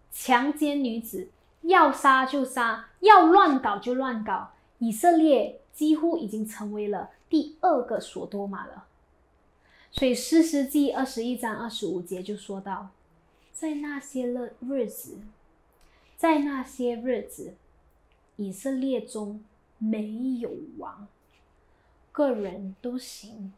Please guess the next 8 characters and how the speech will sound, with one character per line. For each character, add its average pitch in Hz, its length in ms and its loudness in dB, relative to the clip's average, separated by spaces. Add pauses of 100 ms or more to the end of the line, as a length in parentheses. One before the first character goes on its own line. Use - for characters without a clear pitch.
(120)
自 311 240 0
己 - 200 -12
看 240 400 -10
为 180 200 -10 (100)
对 226 200 -4
的 190 140 -16
事。 - 320 -12 (2750)
这 214 400 -2